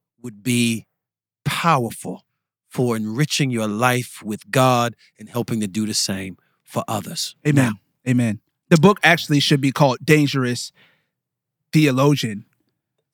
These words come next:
Speaker 2: and it should be called Why You Should Quit and Resign from Your
Speaker 1: <laughs>
Speaker 2: Theological Position at Your Seminary.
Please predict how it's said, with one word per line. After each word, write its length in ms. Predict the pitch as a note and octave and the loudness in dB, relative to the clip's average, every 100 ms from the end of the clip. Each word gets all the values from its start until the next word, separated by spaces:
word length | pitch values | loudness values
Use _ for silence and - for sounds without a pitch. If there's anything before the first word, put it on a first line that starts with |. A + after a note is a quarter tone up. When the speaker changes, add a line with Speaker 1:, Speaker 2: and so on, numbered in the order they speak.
| _ _ _ | _ _ _
Speaker 2:
and 200 | C3 B2+ | 0 2
it 80 | C3 | 2
should 180 | C#3+ C3 | 0 0
be 140 | C3+ | -2
called 340 | - D3 B2 A#2+ | 2 2 2 -2
Why 340 | B2+ C#3 C#3 | -2 2 2
You 180 | C3 C3+ | 4 2
Should 380 | C#3+ D3 B2+ - | 2 2 -2 -4
Quit 340 | - D#3+ D3 - | 2 2 2 0
and 160 | C3 B2+ | 0 0
Resign 340 | B2+ C#3+ C3 | 2 2 2
from 180 | C3 B2+ | 0 2
Your 120 | B2+ | 4
Speaker 1:
<laughs> 180 | - D5 | 4 6
Speaker 2:
Theological 560 | D3+ D3 - C#3+ - | 6 6 4 2 2
Position 520 | C4+ C3 D3+ D3 C3 B2 | 2 4 2 2 -2 0
at 220 | C3+ D3 C#3+ | 0 0 2
Your 440 | C#3 B2+ A#2 A#2 - - - - - - - - _ - | 2 2 0 -4 -10 -18 -18 -18 -20 -20 -18 -20 _ -4
Seminary. 640 | - D#3+ C3+ A#2+ A2 G2+ | 2 4 4 0 -4 -8